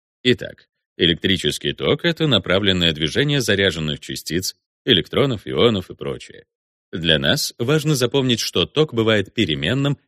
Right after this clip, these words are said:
и постоянным. Поклонники тяжелого рока наверняка знают такую группу A C D C. Между тем, ее название переводится просто «переменный ток», «постоянный ток».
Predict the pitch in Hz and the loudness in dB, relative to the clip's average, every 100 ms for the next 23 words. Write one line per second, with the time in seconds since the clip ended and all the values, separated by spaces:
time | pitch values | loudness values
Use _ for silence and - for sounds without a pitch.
0 | _ 170 170 175 - 104 82 69 58 - | _ -2 0 0 0 0 0 -4 -12 -20
1 | _ _ _ _ _ _ _ 90 82 95 | _ _ _ _ _ _ _ -2 2 2
2 | 90 82 82 78 87 85 82 101 90 85 | 2 0 -4 -2 0 2 2 2 0 0
3 | 85 85 82 101 82 85 73 73 82 78 | 2 2 2 0 0 -2 -4 -4 -4 0
4 | 87 92 95 104 117 110 - 127 113 120 | 0 2 0 0 -2 -2 0 -2 0 -2
5 | - - - _ _ _ _ - 156 110 | -4 -8 -14 _ _ _ _ -2 0 2
6 | 98 90 127 147 147 104 80 92 104 - | 2 2 2 2 2 2 2 2 0 -2
7 | 78 80 82 80 - 80 78 82 80 _ | -2 -2 -4 -8 -2 -2 0 -2 -2 _
8 | _ - 95 73 82 127 120 107 110 - | _ -2 -2 0 0 2 2 0 -4 -4
9 | - 127 - 87 73 73 64 58 - - | 0 2 2 -2 -2 -6 -12 -18 -20 -20